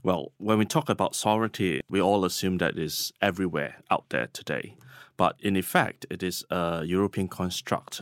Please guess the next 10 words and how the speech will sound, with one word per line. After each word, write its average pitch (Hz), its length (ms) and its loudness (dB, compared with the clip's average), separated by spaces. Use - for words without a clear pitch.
that 90 160 -2
was 82 160 -2
designed 92 520 2
in 80 320 -2
the 78 340 -4
sixteenth - 580 -2
and 78 80 -4
seventeenth 82 520 -2
century, 92 580 -4
where 87 640 4